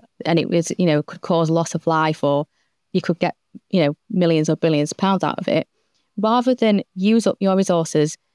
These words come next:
smash through zero days trying to get in and penetrate that company that's got a huge cyber team, suppliers trying to, you know, they're really putting the effort in to defend themselves, you may as well go and target the yogurt lid,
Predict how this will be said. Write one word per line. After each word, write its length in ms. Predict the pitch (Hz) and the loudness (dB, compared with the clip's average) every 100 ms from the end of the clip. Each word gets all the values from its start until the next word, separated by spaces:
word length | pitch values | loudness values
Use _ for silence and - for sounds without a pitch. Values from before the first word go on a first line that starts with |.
| _ _ | _ _
smash 340 | - 196 202 | -4 -2 0
through 200 | - 214 | 0 2
zero 420 | 185 190 190 160 147 | 2 2 2 2 2
days 460 | 151 143 147 151 | 2 2 0 -2
trying 180 | - 160 | -2 0
to 80 | 156 | 0
get 300 | 160 165 165 | 0 -2 0
in 280 | 185 160 147 | 0 2 2
and 120 | 165 | 0
penetrate 540 | 160 170 160 - 151 - | 0 0 0 -2 -2 -2
that 220 | 180 - | -4 -2
company 340 | 185 170 147 | -2 0 0
that's 160 | 143 - | 0 -2
got 160 | 160 | -2
a 40 | 151 | -2
huge 220 | - 208 | -2 -2
cyber 280 | - 170 165 | 0 -2 0
team, 360 | - 156 156 - _ - | 0 0 0 -4 _ -10
suppliers 720 | - - 185 175 170 170 - | -8 -2 0 2 2 0 -2
trying 280 | - 190 180 | -2 0 2
to, 260 | 175 170 - _ _ _ - | 2 0 -2 _ _ _ -4
you 80 | - | 0
know, 160 | 170 156 | 2 2
they're 140 | 170 | 2
really 260 | 170 185 180 | 2 2 2
putting 260 | - 175 | 0 0
the 60 | 175 | 2
effort 200 | 175 - | 2 0
in 100 | 156 | -2
to 80 | - | -2
defend 240 | 165 185 | -2 0
themselves, 400 | 151 - 85 165 _ _ - | 0 0 -2 -4 _ _ -2
you 140 | 202 | 2
may 180 | 226 247 | 4 2
as 140 | 233 | 2
well 200 | 208 95 | 0 0
go 140 | 165 170 | 0 0
and 140 | 170 | 0
target 340 | 185 175 170 | 0 0 0
the 60 | 185 | 2
yogurt 320 | 196 208 175 | 2 2 0
lid, 160 | 165 | -2